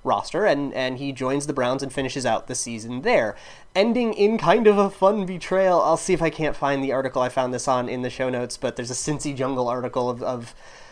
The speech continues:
uh, whoever wrote it being, like, very salty about, like, he terminated his contract to go play for the oh and sixteen bad team. But I don't know. I, I think I would take rostered on the worst team versus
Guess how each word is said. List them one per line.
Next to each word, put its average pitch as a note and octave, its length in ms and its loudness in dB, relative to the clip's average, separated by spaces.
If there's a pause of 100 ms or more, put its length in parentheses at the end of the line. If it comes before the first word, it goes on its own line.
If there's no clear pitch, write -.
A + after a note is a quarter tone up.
(160)
uh, A2+ 420 2 (320)
whoever C3+ 260 2
wrote B2+ 240 2
it - 80 -8
being, C#3+ 160 0
like, C3+ 160 2
very B2+ 280 0
salty C3 420 0
about, A#2+ 260 0
like, C3+ 140 -2
he C4 120 -2
terminated C#3+ 480 2
his C#3 140 -2
contract F3+ 480 0
to G#3+ 60 -4
go G3 120 2
play A3 240 0
for G3+ 160 -2
the G3 100 2
oh B3 220 6
and A#3+ 140 -2
sixteen B3+ 540 -6
bad D#4 380 6
team. B2+ 440 -4 (240)
But C#3 160 2
I C3+ 100 4
don't A#2 140 0
know. A2+ 120 0
I, C#3+ 200 2
I D3+ 80 2
think D#3+ 280 -2
I D3 140 4
would D3 240 0
take - 500 -6 (440)
rostered C#3 580 4
on B2+ 120 2
the B2+ 80 -2
worst B2 320 -4
team B2+ 280 -4
versus A#2 560 -6